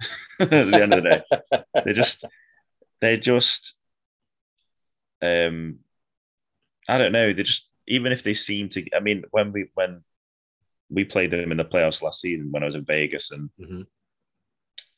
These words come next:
Speaker 1: some of, some, it felt like we had a chance,
Speaker 2: Mm-hmm.
Speaker 1: and then the third quarter happened, and they just took a lead that they never gave up. They just, you know, they just know how,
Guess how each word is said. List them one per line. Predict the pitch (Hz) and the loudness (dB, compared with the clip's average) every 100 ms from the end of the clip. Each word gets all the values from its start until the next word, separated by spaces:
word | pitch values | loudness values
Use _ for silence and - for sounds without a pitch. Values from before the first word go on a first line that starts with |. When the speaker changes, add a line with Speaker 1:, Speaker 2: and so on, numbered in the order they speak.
| _ _ _ _ - 85 - _ _ | _ _ _ _ -20 -18 -20 _ _
Speaker 1:
some | - 143 143 | -2 2 4
of, | 131 - _ - - - | 2 0 _ -20 -20 -4
some, | 165 - | -2 0
it | 107 | -2
felt | - 143 | 2 2
like | 123 110 | 4 4
we | 110 | 4
had | |
a | 95 | 2
chance, | - 117 135 - - - _ _ _ _ _ - | 2 2 0 -6 -12 -14 _ _ _ _ _ -4
Speaker 2:
Mm-hmm. | 104 101 98 | 2 2 2
Speaker 1:
and | 95 85 | 0 2
then | 92 90 87 | 4 4 2
the | 82 | -2
third | 85 95 87 | -2 0 0
quarter | - 73 69 65 | -2 -10 -8 -10
happened, | 64 65 65 - | -12 -16 -18 -10
and | 67 69 67 65 | -8 -8 -10 -10
they | 65 | -8
just | 65 - - _ _ _ _ _ - | -8 -10 -12 _ _ _ _ _ -12
took | - 90 | -6 -2
a | 107 | 2
lead | 92 82 80 69 | 2 2 0 -2
that | 52 62 | -6 -4
they | 69 | -6
never | 67 71 80 | -4 -4 -2
gave | 85 82 73 | 0 0 0
up. | 71 - _ _ _ - | -4 -4 _ _ _ -16
They | - | -8
just, | - - - - | -6 -6 -10 -12
you | |
know, | 69 | -6
they | 71 87 | -4 -2
just | 90 | -2
know | 95 95 95 | 2 4 4
how, | 95 | 2